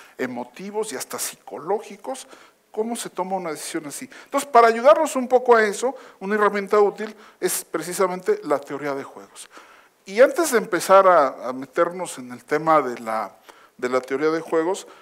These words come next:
dos ideas esenciales que creo que muchos de ustedes me han escuchado, pero que deberían de quedar un poco claras, ¿no? La primera es, ¿cómo definimos la estrategia, no?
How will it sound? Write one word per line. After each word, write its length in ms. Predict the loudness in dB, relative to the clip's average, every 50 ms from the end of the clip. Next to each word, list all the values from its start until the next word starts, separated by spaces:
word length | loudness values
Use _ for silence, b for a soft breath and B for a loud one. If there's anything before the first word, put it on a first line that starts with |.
| B B
dos 360 | -6 -2 -2 -2 -2 -2 -6
ideas 340 | -4 -2 0 0 0 -2 -6
esenciales 880 | -8 -10 -10 -10 -10 -8 -4 0 0 0 0 0 -4 -6 -6 -8 -10 B B B B B B B _
que 120 | -14 -14 -8
creo 240 | -4 -4 -4 -4
que 280 | -4 -6 -6 -6 -8 -10 _ _ -20 -20 -20 _ -16
muchos 300 | -16 -12 -10 -10 -10 -10
de 60 | -10
ustedes 260 | -6 -4 -4 -4 -4
me 60 | -6
han 80 | -8 -8
escuchado, 460 | -10 -12 -14 -4 0 2 2 2 2 B B B B B -4
pero 160 | -4 -4 -2
que 80 | -2 -2
deberían 240 | 0 0 0 0
de 100 | -2 -4
quedar 220 | 0 2 2 2 2
un 100 | -2 -2
poco 340 | 0 -2 0 0 -2 -4 -4
claras, 520 | -6 -10 -10 -10 -12 -14 -16 -18 -8 -6
¿no? 160 | -6 -6 B B B B B B -2
La 140 | -2 -2 -2
primera 420 | -6 -6 0 4 6 8 8 8
es, 200 | 6 4 0 B B B B B B B _ _
¿cómo 320 | -2 -2 -2 0 0 0 2
definimos 760 | 2 0 0 -2 -6 -10 -10 -8 -8 -6 -6 -6 -6 -4 -2
la 120 | -2 -2
estrategia, 760 | -2 -4 -6 -8 -8 -10 -10 -12 -14 -18 -18 -18 -20 -20 -16 -8
no? 240 | -6 -4 -4 -4